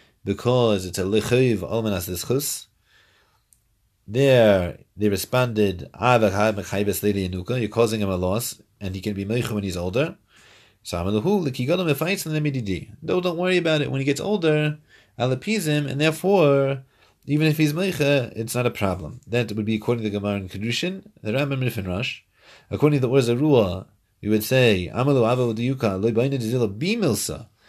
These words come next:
I don't want to appraise him because it's embarrassing for me. So Amalahu, Akamachayvis the Yanuka, it's gonna cause him a loss, and since it's gonna cause him a loss, the Kigadim Efais Lemididi.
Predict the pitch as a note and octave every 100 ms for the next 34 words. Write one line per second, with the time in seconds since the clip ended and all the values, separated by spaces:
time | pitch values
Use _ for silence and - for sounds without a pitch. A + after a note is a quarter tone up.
0 | - _ - A2+ C#3 C#3 B2 A2 C#3+ D3
1 | A2 G2 A2 G2+ G2 A#2 C3+ B2+ A#2+ A2
2 | - F#2+ G#2 B2 D#3+ - _ _ _ _
3 | - _ - F#2+ G2+ A#2+ C#3 G3 C#3+ B2+
4 | A#2 B2+ C3+ C3 A2+ G#2 A2 D3+ F3 D#3
5 | - G#2+ A2+ B2+ B2+ C3+ F3+ G3+ D#3 D3+
6 | - A#2+ C#3+ C3+ C#3+ C#3 D3+ D#3 D#3 E3
7 | G#3+ F3 E3 D#3+ - _ - - - A2
8 | A2+ B2 G3+ F#3 D#3 D#3 D#3 D3+ C#3+ C3
9 | G#2+ F2+ -